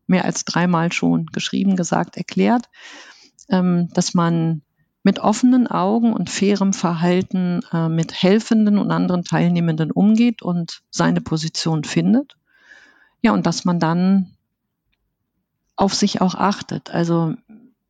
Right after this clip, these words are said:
ein Teilnehmer, der schon noch mit leichtem Schnupfen und doch vielleicht noch ein bisschen Temperatur am Vorabend sagt, „Ab morgen schone ich mich“, aber den, das Event nehme ich noch mit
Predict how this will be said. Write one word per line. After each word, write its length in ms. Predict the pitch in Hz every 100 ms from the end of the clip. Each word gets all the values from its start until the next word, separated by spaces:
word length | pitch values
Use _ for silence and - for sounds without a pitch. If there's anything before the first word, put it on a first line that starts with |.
| _
ein 180 | - 185
Teilnehmer, 640 | - 185 233 240 233 220 208
der 200 | 185 185
schon 480 | - 180 180 175 -
noch 360 | 175 180 226 -
mit 220 | 196 -
leichtem 580 | 170 180 226 - 233 226
Schnupfen 760 | - 208 214 - - 220 214
und 320 | - 185 180
doch 160 | 196 214
vielleicht 600 | - 196 190 202 214 -
noch 160 | 202 202
ein 120 | 196
bisschen 340 | 202 - 220
Temperatur 680 | 208 208 202 190 - 208 214
am 140 | 202
Vorabend 600 | 190 - 190 185 180 190
sagt, 400 | - 185 185 - - - - -
„Ab 180 | 190
morgen 400 | 190 185 180 185
schone 400 | 175 - 185 196
ich 160 | 214 -
mich“, 300 | 233 233 - - - -
aber 160 | 175 160
den, 520 | 165 190 220 220 190 _ -
das 200 | 180 -
Event 340 | 196 190 -
nehme 180 | 190 180
ich 140 | 175
noch 200 | 175 165
mit 320 | 180 208 -